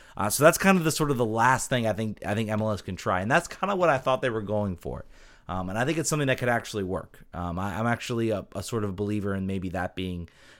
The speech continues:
the strategy. And you can still do a nationally broadcast game, and, and that might, you know, that, that, that might still garner some interest. Uh, so I, I would,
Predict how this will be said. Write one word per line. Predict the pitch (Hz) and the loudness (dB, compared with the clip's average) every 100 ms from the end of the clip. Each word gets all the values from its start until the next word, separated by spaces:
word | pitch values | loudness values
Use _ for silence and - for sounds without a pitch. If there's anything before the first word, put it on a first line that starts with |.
| - | -4
the | 117 | 0
strategy. | 143 123 92 101 | 4 4 2 0
And | 151 | 0
you | |
can | 226 | 0
still | 202 254 | 6 6
do | 226 185 | 8 6
a | |
nationally | 135 156 - 147 | 8 6 4 2
broadcast | 123 131 139 143 127 | 6 6 6 2 2
game, | 190 - 90 92 | -4 -4 -4 -4
and, | 101 98 | -4 -2
and | 107 110 | -2 -2
that | 131 | 0
might, | 131 135 127 - - - - - | 4 4 4 -2 -16 -20 -20 -10
you | 120 | -2
know, | 117 107 | 0 4
that, | 120 123 104 | 4 2 2
that, | 123 120 - 113 | 2 0 -4 0
that | 117 | 2
might | 123 135 | 2 0
still | - 143 | 0 0
garner | 127 120 123 131 | 2 2 2 2
some | - 117 | 0 -2
interest. | 139 - - - - | -2 -4 -8 -10 -6
Uh, | 85 85 | -4 -4
so | 85 - 92 92 85 - | -4 -2 0 0 -4 -2
I, | 104 104 | 0 0
I | |
would, | 135 123 | 0 -2